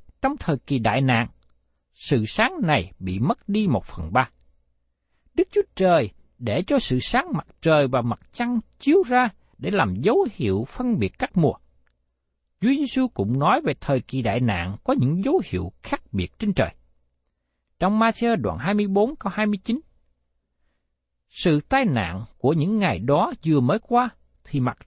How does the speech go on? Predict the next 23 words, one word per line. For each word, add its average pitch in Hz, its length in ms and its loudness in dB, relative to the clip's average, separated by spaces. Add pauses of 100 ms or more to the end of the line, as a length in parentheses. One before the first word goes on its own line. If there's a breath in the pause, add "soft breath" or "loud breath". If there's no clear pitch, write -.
trời 135 420 2
liền 131 380 2
tối 233 180 0
tăm, 233 240 0 (540)
mặt 107 220 0 (340)
trăng 226 240 0
không 233 260 -2
sáng, 240 260 0 (360)
các - 200 0
ngôi 233 240 2
sao 240 480 0 (160)
từ 123 320 2
trên 226 160 -2
trời 120 240 0
sa 220 280 0
xuống, 262 300 -4 (400)
và 123 240 0 (100)
thế 320 240 0
lực 147 280 0
của 139 120 -4
các - 280 -8
tầng 156 280 0
trời 131 300 2